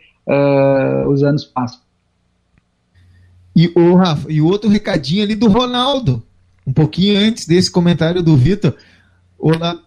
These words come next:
Speaker 2: ah, dois comentários antes, Rafa, esse aí. Ô, lê pra nós aí, Rafa, faz favor.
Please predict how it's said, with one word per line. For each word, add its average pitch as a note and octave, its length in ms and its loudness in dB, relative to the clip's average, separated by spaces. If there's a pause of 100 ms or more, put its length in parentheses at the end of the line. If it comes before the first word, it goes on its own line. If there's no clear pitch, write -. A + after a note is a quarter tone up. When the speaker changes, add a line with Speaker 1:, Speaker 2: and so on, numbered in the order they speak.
(180)
Speaker 2:
ah, C#3+ 640 -2
dois E3+ 260 2
comentários G#3 480 -2
antes, G#3 220 -2
Rafa, D#3+ 260 0 (280)
esse F#3 340 0
aí. D3+ 300 0 (500)
Ô, D3 160 2 (640)
lê E3+ 180 4
pra A3 180 -2
nós G3+ 240 0
aí, G3+ 120 2
Rafa, E3 240 0
faz D3+ 140 -2
favor. D3+ 300 0